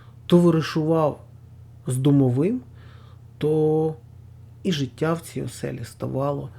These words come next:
дуже таким гармонійним, спокійним.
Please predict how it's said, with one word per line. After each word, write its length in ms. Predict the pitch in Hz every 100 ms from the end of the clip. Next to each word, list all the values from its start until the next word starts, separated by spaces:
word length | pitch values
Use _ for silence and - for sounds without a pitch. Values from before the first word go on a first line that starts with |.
| - - - - - - - - - -
дуже 480 | 135 147 151 143 131 - - - - -
таким 480 | - - - 123 120 - - -
гармонійним, 840 | - 170 151 120 131 175 170 127 117
спокійним. 840 | - 113 117 - 143 151 123